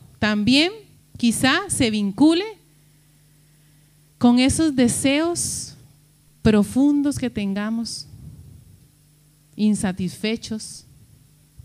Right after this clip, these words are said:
de tener una casa, de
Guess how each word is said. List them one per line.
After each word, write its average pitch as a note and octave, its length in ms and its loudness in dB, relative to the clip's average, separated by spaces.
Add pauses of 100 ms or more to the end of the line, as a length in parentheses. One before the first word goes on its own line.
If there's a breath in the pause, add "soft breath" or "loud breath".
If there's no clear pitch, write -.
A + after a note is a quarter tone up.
(400)
de F3+ 200 -2
tener F#3 340 -2
una F3 200 0
casa, A3+ 520 -4 (960 soft breath)
de F3+ 760 2